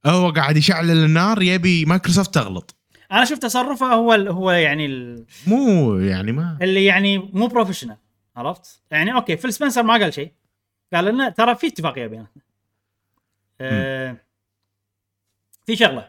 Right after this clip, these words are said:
Speaker 2: ممكن إن الاتفاقية هذه كان مفروض ما تطلع public. فهذا الشيء، إذا،
Speaker 1: أوكي.
Speaker 2: إذا فيل سبنسر سوى شيء مو زين، إنه قال إنه ترى في اتفاقية.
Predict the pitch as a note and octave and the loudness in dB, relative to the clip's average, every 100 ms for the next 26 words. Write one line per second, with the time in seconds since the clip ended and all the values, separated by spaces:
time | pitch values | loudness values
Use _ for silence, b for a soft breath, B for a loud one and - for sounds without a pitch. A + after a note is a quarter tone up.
0 | - C4+ - D#4 A#3+ A3 G3 F3+ A3+ B3 | -10 -10 -8 -4 0 0 -2 -2 -2 0
1 | B3 B3 G3 G#3+ G#3 G3 G3+ G#3+ G#3 F3 | 0 0 0 -4 -4 -6 -2 -2 -2 -8
2 | B2+ C#3 A#2+ G#2+ _ _ _ _ _ _ | -8 -10 -12 -16 _ _ _ _ _ _
3 | _ _ _ _ _ _ _ _ _ _ | _ _ _ _ _ _ _ _ _ _
4 | _ - E3 B3 C#4 G#3+ A#3+ G#3 A#3 C4 | _ -6 2 4 4 0 0 2 2 2
5 | C4+ A3+ A3+ - A#3 G#3 - A3+ F3+ G#3 | 2 0 -2 -4 -4 -2 0 0 0 -2
6 | G#3 G3+ A3 B3 F3+ E3 G#3 G3 E3 D#3+ | -2 -2 -2 -2 -4 0 2 2 -2 -6
7 | C#3 B2+ - A#2 A2+ A2+ | -8 -10 -16 -20 -18 -20